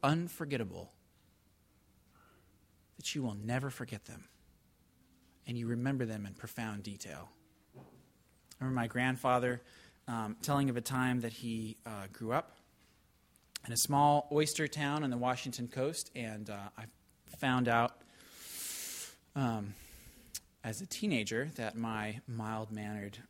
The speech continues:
organized, and responsible grandfather was a little bit of a prankster. And, uh, he told me a story which, given my knowledge of his personality, I wasn't quite sure that he believed that at one point in high school,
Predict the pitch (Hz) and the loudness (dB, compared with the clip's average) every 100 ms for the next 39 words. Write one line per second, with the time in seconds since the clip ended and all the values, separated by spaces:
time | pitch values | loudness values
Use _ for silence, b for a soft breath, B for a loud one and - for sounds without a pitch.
0 | _ 113 110 104 104 104 - 104 - 110 | _ -4 -2 -2 -2 -4 -4 -6 -4 -4
1 | 107 - 104 107 110 107 107 101 101 101 | -4 -6 -6 -4 -4 -4 -4 -4 -4 -8
2 | 110 101 113 107 104 98 - 120 123 - | -8 -6 -4 -4 -6 -8 -6 -6 -4 -4
3 | 214 233 - - _ _ _ _ - _ | -4 -6 -14 -20 _ _ _ _ -20 _
4 | b b b b b b - 117 113 117 | b b b b b b -6 -4 -2 0
5 | 113 - - 165 - 214 190 143 - 196 | 0 -2 -4 -8 0 2 2 0 0 2
6 | 185 131 123 131 123 - - - - 185 | 6 6 6 2 2 -4 -8 -20 4 6
7 | 196 160 151 170 170 165 143 131 170 151 | 8 10 10 12 12 12 8 2 4 4
8 | 151 156 165 135 139 160 123 156 - - | 8 8 10 8 8 4 6 4 4 2
9 | 151 135 139 139 170 143 127 123 165 180 | 2 2 0 4 4 6 4 6 4 4
10 | - 151 127 131 208 - - 139 135 | 2 2 2 4 4 2 2 6 6